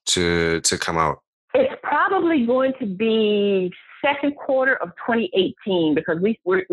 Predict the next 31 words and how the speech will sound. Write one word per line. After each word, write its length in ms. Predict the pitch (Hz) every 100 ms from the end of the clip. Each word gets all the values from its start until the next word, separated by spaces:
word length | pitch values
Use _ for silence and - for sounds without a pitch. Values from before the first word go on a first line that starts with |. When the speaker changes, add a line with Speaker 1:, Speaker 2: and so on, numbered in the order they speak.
| 165 -
Speaker 2:
we're 120 | 185
gonna 220 | 214 233 240
start 220 | 208 185 -
filming, 720 | - 196 190 175 165 156 147 139
like, 240 | 151 143 - _
February, 480 | 190 185 180 180 170
March. 360 | 165 160 170 - -
So 60 | 160
that's 200 | 165 -
why 100 | 170
I 20 | 170
said 140 | 160
it's 100 | 147 -
gonna 140 | 156
be, 120 | 160
like, 160 | 156 147 - 165
second 220 | 160 139 -
quarter 320 | 147 139 131 _ - -
of 80 | 175
twenty 200 | 170 156
eighteen. 480 | 139 123 165 135 127
So 220 | 156 131 139 - - -
I'll 160 | 170 165 214
definitely 460 | 226 247 233 233 -
keep 140 | 233
you 80 | 196 - 214
posted, 480 | 226 - 226 220
and 240 | - 180 180
maybe 240 | 190 202
I 80 | 196
can 140 | 185